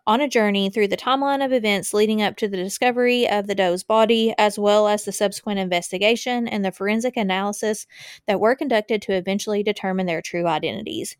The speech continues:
We talked through several theories, each nearly as likely as the next, or unlikely as the next, and yet all of us are left still wondering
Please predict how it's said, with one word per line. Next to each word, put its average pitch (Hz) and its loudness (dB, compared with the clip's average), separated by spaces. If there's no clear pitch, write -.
We 247 2
talked 254 2
through 220 2
several 233 2
theories, 285 0
each 240 -4
nearly 262 4
as 254 2
likely 208 0
as 180 -2
the 180 -4
next, 240 0
or 262 2
unlikely 190 0
as 165 -2
the 196 -4
next, 214 0
and 240 4
yet 247 6
all 262 6
of 277 2
us 277 0
are 254 2
left 214 4
still 208 0
wondering 180 -2